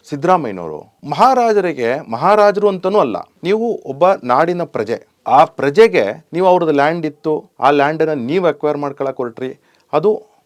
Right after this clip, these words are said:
ಸುಪ್ರೀಂ ಕೋರ್ಟ್ ನಿರ್ಧಾರ ಮಾಡುತ್ತೆ. ಸುಪ್ರೀಂ ಕೋರ್ಟ್ ನಿರ್ದೇಶನ ಕೊಟ್ಟ ಮೇಲೆ, ಮೂರು ಬಾರಿ ನಿರ್ದೇಶನ ಕೊಟ್ಟಿದೆ, ಕ್ಲಿಯರ್ ಕಟ್ ಆಗಿ ಹೇಳಿದೆ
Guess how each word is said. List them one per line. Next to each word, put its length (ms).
ಸುಪ್ರೀಂ 380
ಕೋರ್ಟ್ 200
ನಿರ್ಧಾರ 320
ಮಾಡುತ್ತೆ. 360
ಸುಪ್ರೀಂ 400
ಕೋರ್ಟ್ 220
ನಿರ್ದೇಶನ 520
ಕೊಟ್ಟ 340
ಮೇಲೆ, 200
ಮೂರು 280
ಬಾರಿ 220
ನಿರ್ದೇಶನ 500
ಕೊಟ್ಟಿದೆ, 340
ಕ್ಲಿಯರ್ 380
ಕಟ್ 240
ಆಗಿ 120
ಹೇಳಿದೆ 500